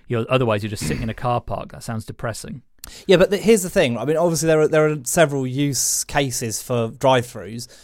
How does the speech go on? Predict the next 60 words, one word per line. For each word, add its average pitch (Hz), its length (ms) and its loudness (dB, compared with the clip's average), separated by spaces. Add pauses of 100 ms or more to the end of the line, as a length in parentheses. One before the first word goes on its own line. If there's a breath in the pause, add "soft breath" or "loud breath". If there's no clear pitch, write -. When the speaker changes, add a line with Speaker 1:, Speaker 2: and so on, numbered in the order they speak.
(260 soft breath)
Speaker 2:
Um, 123 440 2 (220)
for, 165 300 6
for 160 160 4
most 180 300 4
people, 120 520 0
it's 135 120 -2
probably 139 260 2
just 127 200 -4
they 143 100 2
don't 135 220 4
wanna 117 120 2
sit 123 280 -4
in 123 80 0
the 117 60 0
restaurant 120 440 0
and 113 400 0
have 120 180 -2
a, - 60 -10 (260)
you 123 140 0
know, 107 380 -6
have 110 300 -6
to - 60 -2
order. 123 280 6
They 113 120 -2
just - 220 -6
wanna 113 220 2 (240 loud breath)
press 214 140 4
a 135 60 0
button, 120 300 4
give 123 220 2
the 117 100 2
order, 113 240 2
pick - 180 -4
the 123 80 2
food 113 240 0
up, 107 180 -4
it's 107 120 -8
done. 110 300 0
They 107 80 -8
don't 131 180 -4
wanna 113 220 -4
stand 120 400 2
around. 110 340 0 (480 loud breath)
They 180 80 4
still 262 180 4
need 185 120 6
to 165 120 2
eat 156 140 -2
the 123 60 -10
food, 117 500 0
and 143 100 -2
unless 190 220 2
they're 165 100 4
going 139 320 2
somewhere 131 320 2
very 120 200 0
close, 110 680 -6
then 123 140 -4
it 123 100 -4
makes, - 540 -6